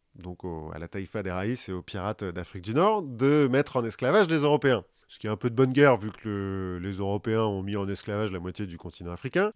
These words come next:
que les, l'ordre des hospitaliers, là, les chevaliers hospitaliers, se gênaient pas non plus pour faire de l'esclavage, hein, on a beau être très chrétien, euh.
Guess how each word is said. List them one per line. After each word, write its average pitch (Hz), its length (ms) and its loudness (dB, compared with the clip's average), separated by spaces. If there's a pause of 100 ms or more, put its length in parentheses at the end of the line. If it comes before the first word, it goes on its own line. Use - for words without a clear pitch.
(120)
que 156 640 8
les, 110 1600 0
l'ordre 104 640 -2
des 92 200 -10
hospitaliers, 107 460 -6
là, 92 80 -4
les 90 60 -8
chevaliers 107 320 -4
hospitaliers, 104 600 -6
se - 280 2
gênaient 131 240 4
pas 123 120 4
non 117 140 -2
plus 120 140 -6
pour 104 160 -8
faire 104 120 -4
de 98 40 -2
l'esclavage, 107 480 0
hein, 160 80 0
on 143 100 -2
a 110 80 0
beau 104 160 -2
être 104 100 -4
très 107 160 -8
chrétien, 107 340 -6
euh. 87 400 -6